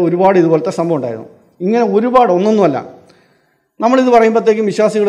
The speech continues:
പറയും, "ഏതെങ്കിലും മനുഷ്യൻ ചെയ്തതിൻ്റെ കുറ്റം നിങ്ങൾ ബൈബിളിലേക്ക് കൊണ്ട് ചാർത്തരുതേ" എന്ന് പറയും. എന്നാൽ ബൈബിളിലും ഇതൊക്കെ തന്നെയുണ്ട്. രാജാക്കന്മാരുടെ പുസ്തകത്തിൽ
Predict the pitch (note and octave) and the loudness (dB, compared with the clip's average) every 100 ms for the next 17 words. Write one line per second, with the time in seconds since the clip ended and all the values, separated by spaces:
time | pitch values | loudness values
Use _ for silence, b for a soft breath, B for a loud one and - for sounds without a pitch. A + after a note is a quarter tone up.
0 | F#3 F3 F3 - F3+ A3 A3+ A3+ A3 G#3 | 0 -2 -4 -4 -2 0 -2 -2 -2 -2
1 | F3+ F3+ G3 E3+ F3 F3 E3+ D#3+ D#3 - | 0 0 0 -4 -2 -2 -2 -2 -4 -8
2 | - D3 D#3+ A2 - - _ _ _ D#3+ | -12 -6 -4 -4 -8 -20 _ _ _ -4
3 | E3+ D#3+ C#3+ D3+ F3 F3+ F#3 F3+ D#3+ D3+ | -2 -2 -2 -2 0 0 0 -2 -2 -6
4 | C3+ D3 D3+ E3 D3+ C#3+ C3+ B2+ A#2 A#2 | -8 -8 -6 -4 -2 -2 -4 -6 -12 -14
5 | - _ _ _ _ _ D3 G#3 G#3+ G3 | -20 _ _ _ _ _ -4 -2 0 2
6 | G#3 A3 A#3+ A#3+ B3+ G#3+ A#3 A#3 A3+ F3+ | 2 2 2 2 0 0 -2 -2 2 2
7 | C3 A#2+ - - _ _ _ _ _ _ | 0 -4 -10 -20 _ _ _ _ _ _
8 | _ _ _ _ _ _ _ _ _ _ | _ _ _ _ _ _ _ _ _ _
9 | _ _ _ - F#3+ G#3+ A#3 A#3+ A#3 A#3 | _ _ _ 2 2 4 4 2 2 4
10 | A3+ G3+ F3+ F#3 F#3 | 4 2 0 -2 -2